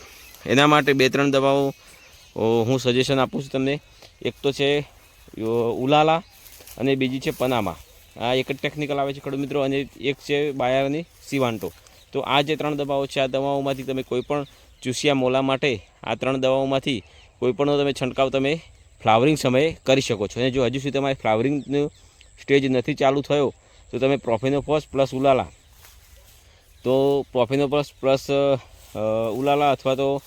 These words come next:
એની સાથે તમે પ્રોફેનોફોસ સાથે,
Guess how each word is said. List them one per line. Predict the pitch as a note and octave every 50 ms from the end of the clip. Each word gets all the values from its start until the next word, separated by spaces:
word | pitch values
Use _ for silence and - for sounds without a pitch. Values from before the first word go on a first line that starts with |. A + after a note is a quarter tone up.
| - - - - - - -
એની | A#2+ B2+ C#3 C#3
સાથે | B2+ - C#3 C3 - C#3+ C#3+ C#3+ C#3+ C#3 C#3+ C#3+ C#3+ C#3+ C#3 C3
તમે | B2+ - C3+ C#3 C#3+ C#3+ D3
પ્રોફેનોફોસ | B2 - A#2+ A2 - C3 C#3 C#3+ B2+ C#3 C#3+ C3
સાથે, | - C3+ C3 C3 - D3 C3+ G#2